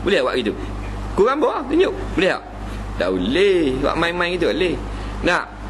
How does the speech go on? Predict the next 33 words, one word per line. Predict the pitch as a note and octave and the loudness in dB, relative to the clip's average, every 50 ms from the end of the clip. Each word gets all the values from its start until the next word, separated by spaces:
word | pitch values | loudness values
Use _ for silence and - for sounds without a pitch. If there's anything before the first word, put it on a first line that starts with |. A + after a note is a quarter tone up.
| - - | -6 -4
Ha, | F2 G#2+ B2 A#2 G#2 G2+ | -2 -2 0 0 -2 0
tak | B2 F3 | 0 0
ada | G3 C4+ | 0 0
P | - A#3 - | 0 0 0
T | - B3+ B3 | 0 0 2
ke? | B3 F#3 | 2 2
Tak | B2 C#3 B2+ | 2 0 0
ada | B2 | 0
P | A2 B2+ B2 - | 0 0 0 0
T. | A2 F#2 - - - - - - - - - | -2 -2 -4 -4 -6 -6 -6 -8 -6 -4 0
Neh. | C#3+ E3 D#3 - - - - - - | 0 0 0 -2 -6 -12 -12 -8 -4
Ha. | - B2 C3+ B2+ A2 G2 F2+ E2+ D2+ - - - - - - - | -2 -2 -2 -2 -2 -4 -4 -6 -6 -8 -8 -8 -8 -8 -4 0
Dah | C#3 F#3+ | 0 2
pihak | G3+ G#3 G3+ G3+ F#3+ | 4 4 2 2 0
perempuan | F#3+ G3 F3 - G3 D#3+ | 0 -2 0 0 0 2
pada | E3 G3 F#3 | 2 0 0
wi | G3 G#3 G#3+ G#3+ | 0 0 2 0
dua | G#3+ G#3 G#3 | 2 2 2
ribu. | G3 E3+ G3+ | 2 2 2
Baik, | - C#4 - - - | 2 2 0 0 0
kurang | A3 G#3 G#3+ G#3 A3 | 0 2 2 2 2
belajar | C#4+ D4 C4 G3+ | 0 2 2 2
dah | D#3+ D#3+ E3 E3 E3 | 2 2 2 2 2
ni | E3 F3 | 0 -2
gini | E3 D3 D3 D#3 E3+ D#3+ C3+ C3 | -2 0 0 2 2 2 2 2
lah, | C#3 | 0
tak | D3 D#3 D#3 D#3+ | 0 -2 -2 -2
ada | D3+ | -2
P | - D3 C#3 | -2 -2 -2
T. | - F3+ - - | -2 -4 -2 0
Dua | - D3 F#3+ A3 | 2 2 4 4
ya | B3 F#4+ - D4+ | 4 2 2 2
dah. | A3+ C3 | 0 -2